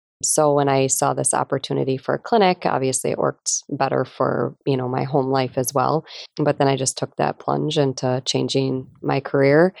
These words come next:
in the direction. So it just worked, and now I feel like it's kinda my niche.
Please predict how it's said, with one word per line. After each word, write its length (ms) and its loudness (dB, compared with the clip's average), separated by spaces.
in 120 4
the 60 4
direction. 560 0
So 460 0
it 160 0
just 320 -4
worked, 420 0
and 120 4
now 180 2
I 100 0
feel 200 -4
like 200 -2
it's 120 -6
kinda 180 -6
my 120 -2
niche. 380 -4